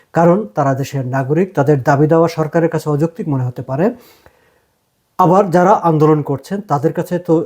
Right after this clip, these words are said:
সেগুলো যৌক্তিক মনে হচ্ছে বলেই তারা আন্দোলন করছেন। ফলে একটা আলাপ আলোচনার মাধ্যমে একটি মীমাংসার জায়গায় পৌঁছা, সেটি হচ্ছে, মানে, যে কোনো একটি সভ্য, যে কোনো একটি ভদ্র সমাজের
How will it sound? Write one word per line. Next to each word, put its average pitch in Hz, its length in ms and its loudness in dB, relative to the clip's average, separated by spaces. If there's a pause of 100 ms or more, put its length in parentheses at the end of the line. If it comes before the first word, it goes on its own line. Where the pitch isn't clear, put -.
(120)
সেগুলো 156 360 2
যৌক্তিক 147 560 0
মনে 143 180 2
হচ্ছে 139 300 -2
বলেই 139 220 0
তারা 151 180 0
আন্দোলন 120 340 -6
করছেন। 120 320 -14 (100)
ফলে 180 180 2
একটা 180 240 -4
আলাপ 165 360 2
আলোচনার 151 420 -2
মাধ্যমে 160 480 0 (420)
একটি 156 220 0
মীমাংসার 151 640 2
জায়গায় 135 380 -2
পৌঁছা, 143 340 -8
সেটি 180 320 -2
হচ্ছে, 147 420 2 (440)
মানে, 143 200 -2
যে 135 160 0
কোনো 147 180 0
একটি 143 440 -2
সভ্য, 135 640 0
যে 135 100 -2
কোনো 135 180 -4
একটি 135 160 -4
ভদ্র 131 380 -2
সমাজের 131 500 -4